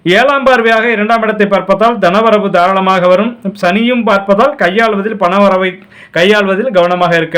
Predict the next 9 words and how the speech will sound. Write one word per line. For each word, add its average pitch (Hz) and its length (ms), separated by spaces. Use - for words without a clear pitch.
வேண்டும். 170 300
முதலீடுகளில் 165 580
கவனம். 151 280
ஒன்பதாம் 262 420
பார்வையாக 226 480
நாலாம் 226 320
இடத்தை 208 260
பார்ப்பதால் 196 460
வண்டி, 202 220